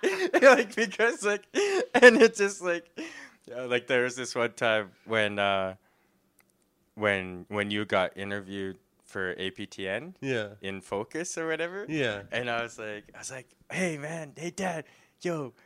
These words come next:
Speaker 1: the feather is being <laughs> featured on In Focus on A P T N." And then he's just like, "Oh, yeah, so have I." <laughs> And he just, like, totally, like, just, like, shot down every, shot,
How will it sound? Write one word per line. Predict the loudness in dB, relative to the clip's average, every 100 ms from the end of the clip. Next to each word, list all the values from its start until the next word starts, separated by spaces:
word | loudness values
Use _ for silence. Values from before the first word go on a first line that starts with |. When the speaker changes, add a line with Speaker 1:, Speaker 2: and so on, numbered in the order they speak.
| _ _
Speaker 1:
the | -8
feather | -2 -2 0 -2
is | -4
being | -2 -2 -2
<laughs> |
featured | -4 -4 2 4 4 4
on | 2 0
In | -4 -8 -6
Focus | -6 -6 -6 -10 -8
on | -6 -4
A | -6
P | -8 -12
T | -12 -10 -8
N." | -8 -8
And | -8 -4
then | -4 -4
he's | -10
just | -10 -8 -8
like, | -8 -10 _ _ _ -4
"Oh, | -2
yeah, | 0 -2 -6 _ _ _ _ _
so | -6 -2 0
have | 0 2
I." | 6 8
<laughs> | 6 -4 -6 -4 -4 -4 -4 -2
And | 0 2
he | 2
just, | 0 -4 2
like, | 2 2
totally, | 2 2 4 0 -2 -4
like, | -4 -6 -8 -18 -8 2 2 4
just, | 2 2 4
like, | 2 2
shot | 2 4 4 2
down | 0 0 0 -2
every, | -6 -6 -14 -16 -20
shot, | -4 -2 -2